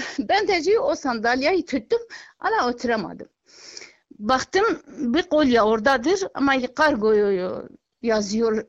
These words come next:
üstüne. Ben, e, hemen dedi, "Ay, Agit'in kemiği." Dedim, "Oturamıyorum." Benim gözüm karardı.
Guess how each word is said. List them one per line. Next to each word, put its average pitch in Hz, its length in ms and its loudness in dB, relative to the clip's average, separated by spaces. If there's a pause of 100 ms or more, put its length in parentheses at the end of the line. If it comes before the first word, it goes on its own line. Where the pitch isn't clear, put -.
üstüne. 233 500 -2 (880)
Ben, 269 300 2
e, 220 500 -2
hemen 262 680 0 (320)
dedi, 254 260 0
"Ay, 233 180 2
Agit'in 233 420 0
kemiği." 302 760 0 (480)
Dedim, 247 240 0
"Oturamıyorum." 269 880 0
Benim 247 400 -2
gözüm 233 240 -4
karardı. 220 480 -2